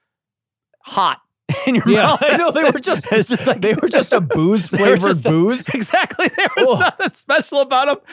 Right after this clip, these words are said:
Speaker 1: I mean, it feels like you would just probably maybe mix a little Kool-Aid in there and make purple drink <laughs> out of it,
Speaker 2: Yeah.
Speaker 1: you know?
Speaker 2: <laughs>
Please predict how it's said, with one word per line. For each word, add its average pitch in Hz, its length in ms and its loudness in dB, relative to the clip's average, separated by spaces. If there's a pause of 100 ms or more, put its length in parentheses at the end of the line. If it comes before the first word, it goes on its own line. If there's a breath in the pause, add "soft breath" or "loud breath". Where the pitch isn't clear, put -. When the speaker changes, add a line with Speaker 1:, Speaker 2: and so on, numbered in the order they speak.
(220 loud breath)
Speaker 1:
I 247 120 0
mean, 269 140 0
it 247 140 -2
feels 269 280 0
like 240 180 0
you 247 80 0
would 226 100 0
just 208 160 -6
probably 208 280 0
maybe 190 260 -2
mix 175 260 -4
a 208 60 -2
little 190 180 0
Kool-Aid 185 360 0
in 196 80 0
there 196 100 2
and 185 80 0
make 165 160 -4
purple 190 320 -4
drink 131 420 -4
<laughs> - 0 -
out 190 200 0
of 208 180 -10
it, 233 180 0
Speaker 2:
Yeah. 226 260 -2
Speaker 1:
you 247 100 4
know? 214 180 4
Speaker 2:
<laughs> - 680 -2